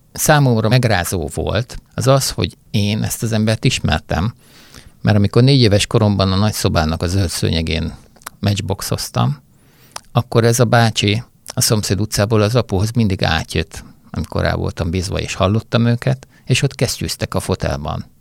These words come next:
mert hogy a hétfő péntek nem volt elég, meg a plusz kommunista szombat, hanem még a szabad szombaton is. Tehát, eh, én amíg játszottam, félfülle mindig a, a kesztyüket hallottam.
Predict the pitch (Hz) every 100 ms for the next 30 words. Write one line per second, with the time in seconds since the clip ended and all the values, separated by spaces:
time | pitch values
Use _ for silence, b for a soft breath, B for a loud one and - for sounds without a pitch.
0 | - 98 110 104 110 107 - 98 - 87
1 | 85 82 87 92 90 82 - 107 127 123
2 | 90 87 - 113 - 117 127 127 113 -
3 | 113 110 - 110 98 92 - 73 71 -
4 | 90 87 - 92 - B B B B B
5 | B B B B B 131 120 117 123 120
6 | 120 - 147 127 107 95 95 104 - 127
7 | 120 120 113 101 120 107 101 95 85 85
8 | 92 - - - 117 98 - - - 80
9 | - 85 - -